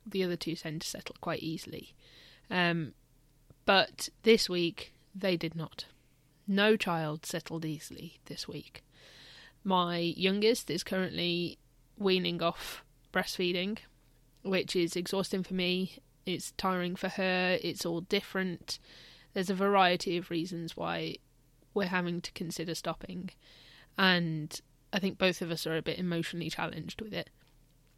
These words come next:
And the other two have just been so hot and bothered with everything else. They've obviously been quite frustrated. However, when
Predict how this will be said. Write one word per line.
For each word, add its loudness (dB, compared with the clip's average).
And 6
the 8
other 6
two 2
have -2
just -4
been 0
so 4
hot -4
and -2
bothered -4
with -4
everything -2
else. -8
They've -2
obviously 2
been -8
quite -8
frustrated. -8
However, -2
when 8